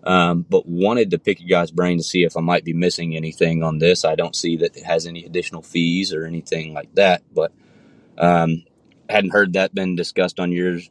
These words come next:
on your podcast before, so figured I would ask the question. Appreciate everything you guys do and look forward to hearing a response.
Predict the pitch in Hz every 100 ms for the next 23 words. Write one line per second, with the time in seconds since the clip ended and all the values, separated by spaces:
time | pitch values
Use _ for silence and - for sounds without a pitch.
0 | - 87 80 78 90 85 85 85 - -
1 | 80 82 - 78 - 82 80 82 80 80
2 | 82 - - 98 - 90 _ _ _ _
3 | _ _ - - 101 101 95 92 - 95
4 | 92 95 92 90 98 101 85 90 - 90
5 | 90 85 90 87 87 85 - 104 - -